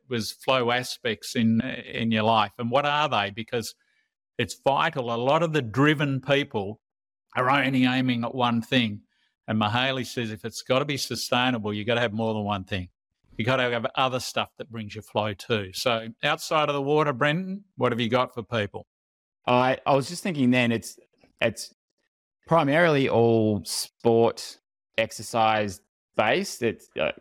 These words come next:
Speaker 2: surfing, running. I can very easily get into flow when I'm doing those things. And, but then I was thinking as well, well, even just mowing the lawn, just the act of trying to make this nice, clean, like,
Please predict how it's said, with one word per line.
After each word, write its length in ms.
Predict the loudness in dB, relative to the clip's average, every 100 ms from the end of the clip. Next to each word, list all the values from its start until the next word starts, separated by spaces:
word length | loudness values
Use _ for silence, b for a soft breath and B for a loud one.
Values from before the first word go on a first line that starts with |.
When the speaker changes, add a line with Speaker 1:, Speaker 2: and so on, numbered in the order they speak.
| _
Speaker 2:
surfing, 600 | 0 2 2 0 -2 -2 -6 _ _ _ _ -4
running. 580 | 0 2 0 -2 -4 0
I 320 | 2 2 0 -4
can 320 | -4 -2 -4 -8 -2
very 360 | 2 4 4
easily 200 | 2 2
get 140 | 2 0
into 400 | 2 2 2 0
flow 460 | -4 2 4 4 4
when 140 | 4
I'm 120 | 4
doing 180 | 4 4
those 260 | 4 0 0
things. 320 | -2 -2 -6 _ _ _ _ -4
And, 640 | -2 0 0 0 -2 -4 _ _ -6
but 140 | 2
then 160 | 4 4
I 40 |
was 120 | 2
thinking 280 | -2 -4 -2
as 120 | 2
well, 140 | 2 4
well, 200 | 2 2
even 240 | 2 2
just 240 | 0 -4 2
mowing 300 | 4 4 2
the 100 | 2
lawn, 400 | 0 0 -2 -4 _ _ _
just 240 | -2 -2 0
the 180 | 2 2
act 320 | 0 -4 -6
of 220 | -6 -6 _ _ _ _
trying 180 | 0 2
to 60 | 4
make 200 | 2 0
this 220 | -4 0
nice, 380 | 2 2 -2 -12
clean, 720 | -4 2 4 4 4 0 -4 _
like, 140 | -16